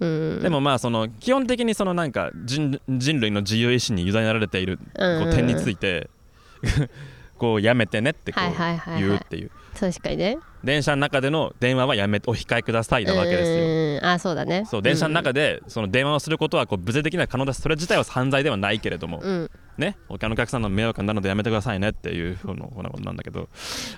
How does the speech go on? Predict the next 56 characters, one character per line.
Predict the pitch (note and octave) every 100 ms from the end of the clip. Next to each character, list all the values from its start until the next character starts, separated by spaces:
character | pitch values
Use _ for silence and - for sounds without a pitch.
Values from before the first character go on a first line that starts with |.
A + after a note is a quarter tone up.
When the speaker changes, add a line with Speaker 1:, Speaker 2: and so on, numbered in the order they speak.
| -
Speaker 1:
難 | G3+
し |
い。 |
Speaker 2:
逆 | F#3+ B3+
に | C4
言 |
う | B3
と、 |
僕 | D3 D3 E3+
は |
電 | D3 D#3+
車 | -
の |
中 | F#3 E3
で |
電 | A2+ B2+
話 | C#3+
し | -
ち |
ゃ | C#3
い |
け | C3
な | C#3
い | C3+
っ |
て | -
い | G2
う |
の | F#2 E2+
は、 | E2 D2+ -
Speaker 1:
う |
ん。 | - - -
Speaker 2:
ま | A2+
あ、 |
別 | G#2+ A#2 C3+
に |
な | D3
く | -
て |
も | A2+ G#2+
い |
い | A2+
ル |
ー | G2+
ル |
な |
の | F#2
か | F2+
な | G#2
っ |
て | F#2+
思 | G2
う | G2+
け | D2+
ど | D#2+
ね。 | F2